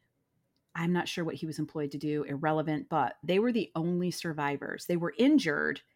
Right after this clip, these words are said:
but they were the only survivors, and they actually helped put out the fire before it destroyed the entire residential wing of the home. So the entire residential wing didn't,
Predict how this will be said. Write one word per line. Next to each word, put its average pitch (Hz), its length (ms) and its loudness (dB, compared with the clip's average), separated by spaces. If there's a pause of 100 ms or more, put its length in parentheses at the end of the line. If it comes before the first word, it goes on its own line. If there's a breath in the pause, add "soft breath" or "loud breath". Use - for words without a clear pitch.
(120)
but 180 140 0
they 180 80 6
were 170 120 4
the 165 200 -2
only 175 180 2
survivors, 151 520 -2
and 165 160 0
they 160 120 2
actually 160 320 -2
helped 147 300 -6
put 165 100 -4
out 143 140 -2
the 143 80 -6
fire 143 340 -2
before 156 260 -6
it - 80 -6
destroyed 147 380 -4
the 156 160 -2
entire 147 540 -4
residential 131 560 -6
wing 127 180 -6
of - 80 -8
the 131 80 -12
home. 123 380 -8
So 135 360 -2 (440 loud breath)
the 175 160 2
entire 208 480 4
residential 165 540 -2
wing 160 440 0
didn't, 147 280 -2